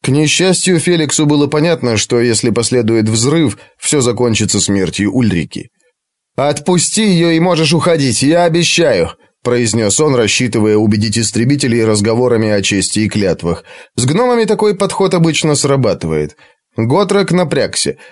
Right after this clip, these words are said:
Истребителю не понравились действия Феликса. Чародей лишь рассмеялся.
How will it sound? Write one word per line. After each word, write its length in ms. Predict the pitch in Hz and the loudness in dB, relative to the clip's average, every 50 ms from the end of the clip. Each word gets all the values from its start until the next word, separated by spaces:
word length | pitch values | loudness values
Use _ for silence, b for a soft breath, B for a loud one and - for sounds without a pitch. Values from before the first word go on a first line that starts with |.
| B B B _ _ - | B B B _ _ -2
Истребителю 720 | 131 147 165 - - 202 214 190 240 226 220 220 208 208 | 0 0 0 0 0 0 0 2 2 0 0 0 2 2
не 140 | 208 208 196 | 2 0 0
понравились 640 | 202 202 196 190 185 156 117 107 95 90 87 80 90 | 0 0 0 0 0 0 0 0 0 0 0 -2 -2
действия 500 | 87 101 101 95 87 - - 95 95 90 | -2 0 0 0 -2 -2 -2 -2 -2 -2
Феликса. 560 | - - 90 80 82 78 - - 80 76 - b b b b b b | -2 -2 -2 -2 -2 -4 -4 -4 -4 -4 -6 b b b b b b
Чародей 480 | - - 165 170 175 160 147 175 175 160 | -6 -2 0 0 0 2 2 2 2 2
лишь 260 | 135 135 127 - - | 2 0 0 0 0
рассмеялся. 1000 | 117 101 98 98 - - - 113 110 98 85 80 69 60 - - - - 143 | 0 0 0 0 -2 -2 0 0 0 0 0 0 -2 -2 -4 -6 -10 -10 -12